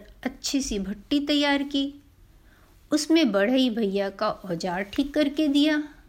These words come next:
अब बढ़ई भैया जल्दी से जाकर चक्की वाले के चक्के को ठीक कर दिया और चक्की वाले ने दाल के दाना को पीस के दे दिया चिड़िया को।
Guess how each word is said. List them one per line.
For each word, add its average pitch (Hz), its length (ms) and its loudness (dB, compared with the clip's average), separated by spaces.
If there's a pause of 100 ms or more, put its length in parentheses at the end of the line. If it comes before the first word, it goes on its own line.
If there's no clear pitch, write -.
(1040)
अब 185 220 -4
बढ़ई 254 400 4
भैया 233 360 0
जल्दी 196 440 -2
से 190 200 -6
जाकर 175 420 -6
चक्की 226 540 -6
वाले 185 320 -6
के 285 160 -4
चक्के 330 420 -2
को 370 140 0
ठीक 311 320 -2
कर 285 140 2
दिया 269 260 -2 (1160)
और 240 100 -2
चक्की 302 520 0
वाले 185 380 0
ने 285 240 0
दाल 175 300 -2
के 254 180 -6
दाना 277 340 0
को 330 160 -6
पीस 294 360 0
के 359 160 -2
दे 415 200 0
दिया 403 240 2
चिड़िया 370 440 2
को। 320 340 -2